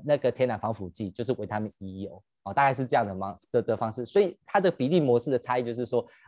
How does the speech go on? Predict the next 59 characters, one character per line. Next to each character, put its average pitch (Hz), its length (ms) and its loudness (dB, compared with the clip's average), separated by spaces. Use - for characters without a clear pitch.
呃， 123 100 0
欧 180 160 4
舒 180 160 2
丹 160 140 4
可 - 120 -4
能 113 140 0
要 131 100 0
用 135 160 0
一 127 60 -4
颗 135 100 -2
大 135 220 -2
拇 113 220 -2
指 107 240 -6
的 101 120 -4
这 113 160 -2
个， 107 160 0
这 110 140 -8
个 110 80 0
尺 92 240 -10
寸， 113 180 4
啊， 113 140 2
呃， 123 140 0
这 196 100 2
样 160 80 4
子 127 120 -2
的 123 80 6
size， 113 480 0
然 110 100 -4
后 123 60 -2
去 139 100 -6
帮 127 260 -2
你 104 60 -6
肌 127 200 -4
肤 120 360 -4
手 123 160 0
掌 113 160 -2
去 120 120 -4
做 113 160 0
一 - 20 2
个 98 80 -6
涂 104 240 -8
揉， 90 220 -6
但 143 100 0
是 160 120 0
我 117 220 2
们 104 200 -2
呢， 104 160 -6
只 - 180 -12
需 131 240 -2
要 123 160 4
用 123 180 2
一 123 60 -2
个， 113 180 0
呃， 104 280 0
绿 175 180 6
豆 123 260 6
的 104 100 -4
大 110 220 0
小， 87 240 -10